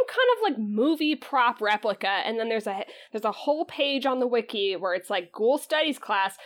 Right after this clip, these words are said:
Ghoul studies class is offered at Hogwarts because it appeared on this prop," and it's like, no. I'd re-, I reject this. If, and, like, if maybe,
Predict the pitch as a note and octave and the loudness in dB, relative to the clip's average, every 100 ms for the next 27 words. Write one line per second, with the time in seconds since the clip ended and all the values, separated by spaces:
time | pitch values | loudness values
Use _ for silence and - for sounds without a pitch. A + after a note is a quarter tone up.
0 | - _ A3+ C#4+ E4 - A3+ A3 A3 A3+ | -20 _ 0 0 0 0 0 0 -2 0
1 | A#3 B3+ - - G#3 D4+ C#4 C4 C#4+ D4 | 0 0 -4 0 0 4 2 4 2 2
2 | G3 F#3 G3+ - F#3+ G#3 G#3+ G3+ - A3+ | 2 0 0 -6 -6 -4 -4 -4 -4 -2
3 | A#3 A#3 A3 - - C4 A3+ G3+ G#3+ G#3+ | 0 0 -4 -8 0 2 2 0 -4 -4
4 | C4+ B3+ - - - - - _ _ _ | -2 -2 -6 -20 -20 -20 -20 _ _ _
5 | _ _ - - G#3+ G3 - F3 _ _ | _ _ -20 -6 -4 -2 -4 -10 _ _
6 | - C4+ B3+ C4+ C#4+ F4 A4 F4 A#3+ - | 0 2 4 2 4 4 4 4 0 0
7 | G#3+ G3+ G#3 - - - F4+ G4 F3 C#4+ | -2 0 -2 -4 -4 0 0 0 0 0
8 | B3+ C#4 C4 - _ C4+ D#4+ - - _ | 2 0 0 -6 _ -2 -2 -4 -16 _
9 | _ _ _ _ - A3 A#3 C4 C4+ C#4+ | _ _ _ _ -6 0 2 2 2 0
10 | C#4+ C#4+ | 0 -2